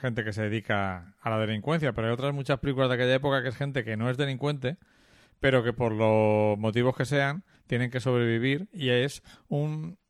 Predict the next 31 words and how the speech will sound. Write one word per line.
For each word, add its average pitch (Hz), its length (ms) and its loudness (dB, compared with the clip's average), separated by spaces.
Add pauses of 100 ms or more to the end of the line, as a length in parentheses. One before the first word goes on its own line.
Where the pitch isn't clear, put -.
(120)
algo 165 280 2
que 131 200 2
ha 127 100 4
desaparecido 143 600 0
para 110 200 0
mí 131 120 -4
totalmente 135 600 0
del 113 160 -2
cine 143 180 -4
americano, 120 560 0 (320)
e 143 160 -2
imagino 123 540 -2
que 110 120 0
también 104 460 0 (380)
de 127 120 -2
la 110 100 -2
sociedad 113 260 -4
americana, 131 420 -2
que 143 80 -2
es 151 100 -4
la 120 140 0
picaresca. 98 540 -6 (840)
Tú 120 100 -4
ves 123 120 6
las 131 120 0
películas 127 580 2
norteamericanas 120 840 0
hasta 117 200 -4
los 107 160 0
años 120 280 -4
setenta, 131 680 -4